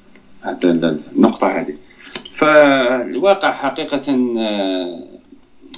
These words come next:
واقع يعني مؤلم للأسف. واقع المعاملات في الجزائر للأسف أنه، آه، مؤلم ومظلم ويعني، آه، مخيف جدًا.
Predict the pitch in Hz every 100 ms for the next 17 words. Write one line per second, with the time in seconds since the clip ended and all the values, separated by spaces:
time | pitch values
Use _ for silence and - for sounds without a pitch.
0 | - - 135 135 - 110 104 107 113 135
1 | 95 87 90 90 87 80 78 - 87 85
2 | - 110 - 107 98 101 104 113 - 98
3 | 104 98 95 - 170 - - _ - _
4 | _ _ _ _ _ _ _ - 143 135
5 | 139 185 - 156 139 143 139 131 127 117
6 | 117 113 117 135 - 104 113 113 110 107
7 | 98 117 - 95 104 101 98 98 98 92
8 | 92 90 87 85 - _ - 104 95 98
9 | 92 92 90 87 85 85 101 - 131 -
10 | 113 - 92 101